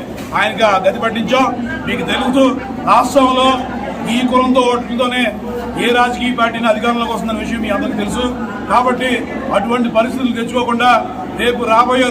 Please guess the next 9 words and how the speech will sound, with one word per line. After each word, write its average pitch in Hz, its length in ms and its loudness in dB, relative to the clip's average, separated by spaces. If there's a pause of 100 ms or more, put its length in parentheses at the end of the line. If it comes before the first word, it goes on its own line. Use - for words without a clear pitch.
రోజుల్లో 226 340 -2 (460)
స్థానిక 240 360 2
ఎన్నికలు 233 300 -2
జరుగుతున్నటువంటి 202 580 -4
ఈ 185 120 -6
పని-, - 220 -2
ఈ - 100 -4
తరుణంలో 202 340 0 (600)
వెంటనే 254 280 2